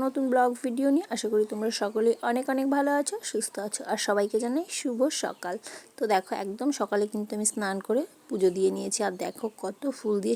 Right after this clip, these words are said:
সিংহাসনটা সাজিয়েছি। তারপর দেখো, সকালে টিফিনের জন্য আমি কি করে নেব, এই যে করে নেব রুটি, আর করব দেখো হচ্ছে আলু কুমড়ো দিয়ে একটা তরকারি। এই যে দেখো, তো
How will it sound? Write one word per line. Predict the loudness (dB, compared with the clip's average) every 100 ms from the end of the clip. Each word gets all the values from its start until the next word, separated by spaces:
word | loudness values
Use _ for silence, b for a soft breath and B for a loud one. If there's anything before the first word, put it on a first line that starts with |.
| -2
সিংহাসনটা | -6 -6 -6 -6 -6 -4
সাজিয়েছি। | -4 -2 -2 -2 -4 -8 B B B -10
তারপর | -2 -2 0 2
দেখো, | 2 0 -2
সকালে | 0 4 4 2
টিফিনের | -2 0 -2 0
জন্য | -2 -2 -2
আমি | -4 -4
কি | -8 0
করে | 2 2 0
নেব, | 0 2 2
এই | 0
যে | -2
করে | -4 -2
নেব | -4 0 2 4
রুটি, | 2 0 -2 -2 B B B -4 0
আর | 0 2
করব | 0 4 0 2 0
দেখো | 0 0 -2 -2 -16 -20 -20 -10
হচ্ছে | -4 -4 2 2 4
আলু | 2 0
কুমড়ো | -2 -2 2 0 0
দিয়ে | -2 -4 -12
একটা | -12 -6 -6 -6 -12 -4
তরকারি। | -4 -2 -4 -4 -4 -4
এই | -6
যে | -10
দেখো, | -14 -16 -18 -20 _ -20 _ _ -20 -20 -20 _ _ _ _ _ _
তো | -8